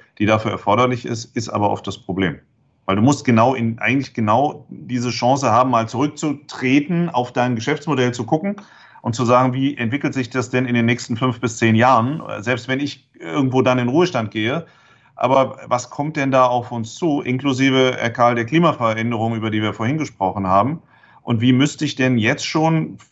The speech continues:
für mein Unternehmen bestimmte Strukturen aufbauen, um dann weiter wettbewerbsfähig zu sein? Wenn ich eine Zielgruppe habe, wo ich das nicht sein muss.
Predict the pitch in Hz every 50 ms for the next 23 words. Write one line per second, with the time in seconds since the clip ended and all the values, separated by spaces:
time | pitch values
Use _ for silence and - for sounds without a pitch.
0 | _ _ _ _ - - 139 147 147 131 117 123 127 135 127 127 127 131 123 117
1 | 113 113 123 135 135 117 110 - 131 131 123 123 113 - 117 110 - - 135 139
2 | 135 127 101 110 117 120 - - 127 127 131 131 - 123 120 113 117 113 107 101
3 | - 104 104 127 127 127 123 87 - _ - 117 113 113 113 95 95 90 - -
4 | 98 87 - - 92 82 85 78 78 - - _ _ _ 101 110 113 107 123 110
5 | 113 - 196 196 185 - 139 110 107 110 110 104 113 110 101 - 107 104 - 110
6 | 95 - - 101 95 98 98 107 139 196 202 202 - - - _